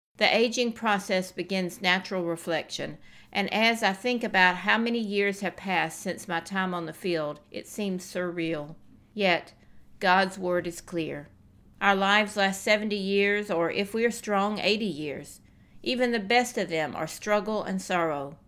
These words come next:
Indeed, they pass quickly and we fly away. Teach us to number our days carefully,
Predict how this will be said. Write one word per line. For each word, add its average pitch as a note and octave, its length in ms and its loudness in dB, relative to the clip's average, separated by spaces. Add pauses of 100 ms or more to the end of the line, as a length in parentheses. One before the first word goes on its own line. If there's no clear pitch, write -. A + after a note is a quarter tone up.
(280)
Indeed, G3 480 2
they G3 160 4
pass G3 380 -2
quickly A3 480 -4
and D3+ 80 -4
we D#3+ 100 -4
fly D#3+ 320 -2
away. D#3+ 520 -2 (720)
Teach C4+ 320 -4
us C3+ 300 0
to - 120 -8
number F#3 280 0
our F3 260 0
days D#3+ 440 -2
carefully, E3 680 -4